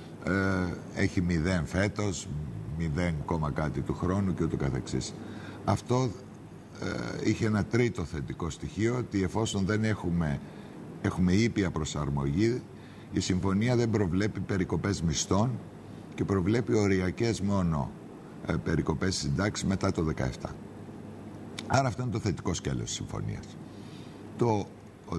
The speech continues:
δύσκολο σκέλος της συμφωνίας είναι, είναι αρκετά μέτρα,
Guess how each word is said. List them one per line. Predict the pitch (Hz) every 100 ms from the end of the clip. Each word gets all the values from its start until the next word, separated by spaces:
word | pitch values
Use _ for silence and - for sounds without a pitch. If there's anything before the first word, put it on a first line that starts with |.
| 76
δύσκολο | 131 143 - 85 71 60
σκέλος | - 80 71 65
της | 62
συμφωνίας | - 60 64 58 60 69 98 - - -
είναι, | 101 - -
είναι | 113 107
αρκετά | 78 - 85 92 73
μέτρα, | 67 69 87 104 -